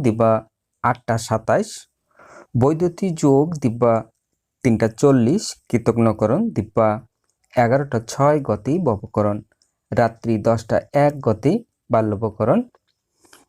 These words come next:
জন্মে আজ যদি কোনো শিশুর জন্ম হয়, তার মীন রাশি, বিপ্রবর্ণ, দেবগণ, অষ্টোত্তরী, শুক্রের ও বিংশস্তরী বুধের দশা। দিবা আটটা সাতাশ গতে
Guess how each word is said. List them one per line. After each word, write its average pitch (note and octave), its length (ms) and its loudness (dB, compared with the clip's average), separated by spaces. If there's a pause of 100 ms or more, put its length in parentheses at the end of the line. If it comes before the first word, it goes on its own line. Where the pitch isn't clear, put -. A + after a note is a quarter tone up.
(100)
জন্মে A#2 480 0 (240)
আজ B2+ 220 2
যদি D3 280 -2
কোনো A#2 260 0 (180)
শিশুর A2 340 -4 (120)
জন্ম A#2+ 240 0 (140)
হয়, A2+ 220 -6 (200)
তার G#2+ 220 0 (580)
মীন C#3+ 240 2
রাশি, A#2 340 -2 (300)
বিপ্রবর্ণ, A#2+ 640 0 (200)
দেবগণ, A#2 440 -2 (160)
অষ্টোত্তরী, A2+ 600 -2 (360)
শুক্রের D#3+ 520 0
ও A2+ 80 0 (100)
বিংশস্তরী C3+ 680 -2 (480)
বুধের D#3 440 4
দশা। A2 360 0 (1200)
দিবা C3+ 300 4 (100)
আটটা B2 340 0 (120)
সাতাশ C#3+ 440 -2
গতে A2+ 340 -2